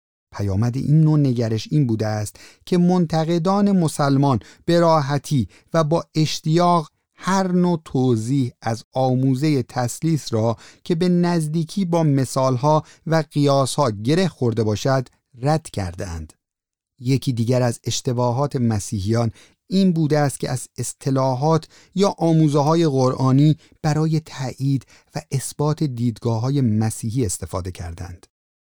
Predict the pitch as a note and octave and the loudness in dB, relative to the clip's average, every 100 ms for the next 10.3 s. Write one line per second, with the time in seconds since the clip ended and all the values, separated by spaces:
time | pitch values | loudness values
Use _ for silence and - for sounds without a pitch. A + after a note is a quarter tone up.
0 | _ _ - - D3 C#3 B2 C3 G2+ - | _ _ -12 -6 2 2 2 -2 -4 -6
1 | _ - A#2 G#2+ A#2 A2+ B2 G2 A2+ A2 | _ -4 -2 0 2 2 2 0 0 0
2 | A2+ - E3+ D#3 - D#3 D3+ - _ _ | 0 -2 0 0 0 2 0 -2 _ _
3 | - C#3 B2+ - B2+ - C#3+ C#3+ C#3 C3+ | -4 -4 -6 -8 -8 -4 -2 0 2 0
4 | D#3+ E3 B2 B2 A#2+ B2 A#2+ C3+ - C#3 | 0 0 0 0 0 0 2 2 2 0
5 | C#3 - _ _ - C#3 B2 A2+ B2+ B2+ | 0 -2 _ _ -6 0 2 4 4 2
6 | A#2 A#2 A2 B2+ D#3+ C#3+ - _ _ _ | 0 -2 0 2 4 2 -2 _ _ _
7 | C#3+ D3 E3 E3 D#3+ - D3+ C#3+ - E3+ | -2 2 2 2 0 -2 -4 -4 -2 -2
8 | D#3+ - C3 B2 B2 B2+ D#3+ D3+ B2+ A2+ | 0 0 0 2 2 0 0 -2 -4 -4
9 | - D#3+ D#3 E3+ D3+ E3 E3 D#3+ E3 E3 | -2 -4 -2 0 0 2 0 0 0 0
10 | F3 E3+ D#3+ | 0 0 -2